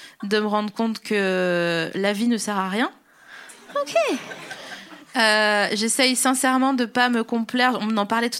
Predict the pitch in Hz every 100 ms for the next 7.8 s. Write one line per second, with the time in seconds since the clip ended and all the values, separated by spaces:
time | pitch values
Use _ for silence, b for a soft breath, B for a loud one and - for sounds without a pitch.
0 | 220 220 220 214 208 208 208 330 415 370
1 | 370 330 302 B B B B B 208 214
2 | 202 196 185 185 - 226 220 208 190 190
3 | 190 214 220 196 185 170 - 185 190 208
4 | 233 285 269 202 190 190 202 262 254 208
5 | 214 202 254 254 247 226 254 254 226 214
6 | 214 220 226 226 220 233 254 214 202 262
7 | - 269 247 240 262 - 214 208